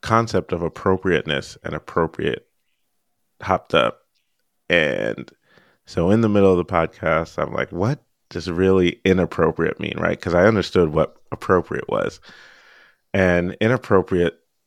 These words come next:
surprised me. Um, and I'll just read the definition and you can see if it kind of resonated with you or not. But appropriate is suitable or proper in the circumstance.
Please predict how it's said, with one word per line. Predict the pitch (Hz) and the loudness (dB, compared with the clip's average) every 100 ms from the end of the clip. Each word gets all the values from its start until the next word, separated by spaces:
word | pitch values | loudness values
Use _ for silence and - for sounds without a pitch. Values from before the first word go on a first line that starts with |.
| _ _ | _ _
surprised | - - 101 - - 117 120 120 110 - - | -14 -6 -6 -6 -6 0 4 4 2 -4 -14
me. | - - 101 _ _ _ _ _ _ _ - | -14 -14 -16 _ _ _ _ _ _ _ -8
Um, | 55 58 | -6 -2
and | 95 | 0
I'll | 92 | 2
just | 95 95 | 2 2
read | 87 80 | 0 0
the | |
definition | 73 82 - 82 80 82 | 0 -2 -2 -4 -4 -4
and | 78 80 | -4 -4
you | |
can | 80 78 | -6 -8
see | - 80 82 | -4 -2 0
if | 78 - 76 | 0 -2 0
it | 76 - _ _ _ _ _ _ _ | 0 -2 _ _ _ _ _ _ _
kind | - 87 | -4 -2
of | 78 | 2
resonated | 80 78 80 76 76 | 2 0 -2 -4 -4
with | 76 80 | -6 -4
you | 80 | -2
or | 85 | 0
not. | 82 78 - - | 0 -2 -2 0
But | - - _ - | -2 -2 _ -4
appropriate | 90 - 98 113 135 135 120 - _ _ _ _ _ _ - | -4 0 0 2 2 2 2 -4 _ _ _ _ _ _ -2
is | 87 80 78 76 71 - _ | 0 2 0 -2 -8 -20 _
suitable | - 95 104 101 95 92 - | -6 -2 -2 -2 0 0 -2
or | 82 | -6
proper | - - 76 - 80 78 82 _ - | -6 -2 0 0 -2 -2 -4 _ -10
in | 80 | -8
the | 80 | -6
circumstance. | - 80 - - - - - | -6 -6 -6 -10 -12 -12 -16